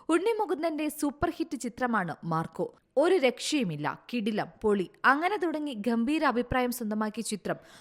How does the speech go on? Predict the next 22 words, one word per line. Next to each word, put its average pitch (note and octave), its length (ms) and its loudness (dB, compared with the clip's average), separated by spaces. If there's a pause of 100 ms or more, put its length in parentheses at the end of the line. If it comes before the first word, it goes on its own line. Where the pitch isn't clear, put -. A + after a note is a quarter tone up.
(200)
ബോക്സ് B3+ 380 6
ഓഫീസിൽ D#4 420 -2
നിന്ന് A#3+ 220 0 (360)
നൂറ് D4+ 320 2
കോടിക്ക് D4 360 2
മുകളിലാണ് A#3 460 -2 (120)
സ്വന്തമാക്കിയത്. F3 680 -4 (400)
ചിത്രം C4+ 360 0
ഇപ്പോൾ B3+ 240 4 (320)
സോണി D4+ 380 2
ലിവിലൂടെയാണ് C4+ 580 2 (340)
ഒ C4 40 8 (120)
ടി D#4 160 2
ടിയിൽ C4 240 -4
സ്ട്രീം C4+ 260 -2 (120)
ചെയ്യുന്നത്. F3 360 0 (540)
ഒ - 20 4 (100)
ടി C4+ 160 -2
ടിയിലും C#4+ 360 0
ഗംഭീര B3+ 440 2
പ്രതികരണമാണ് C#4+ 640 0 (100)
സിനിമയ്ക്ക് C4 400 -2